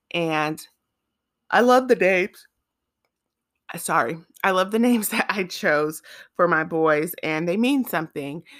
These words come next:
Zion, of course, his first and la-, middle name mean a lot,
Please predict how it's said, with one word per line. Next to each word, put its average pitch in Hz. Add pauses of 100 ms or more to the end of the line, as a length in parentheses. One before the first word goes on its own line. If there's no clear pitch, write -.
(220)
Zion, 160
of 170
course, 175
his 170
first 165
and 160
la-, 160 (120)
middle 180
name 156
mean 147
a 143
lot, 160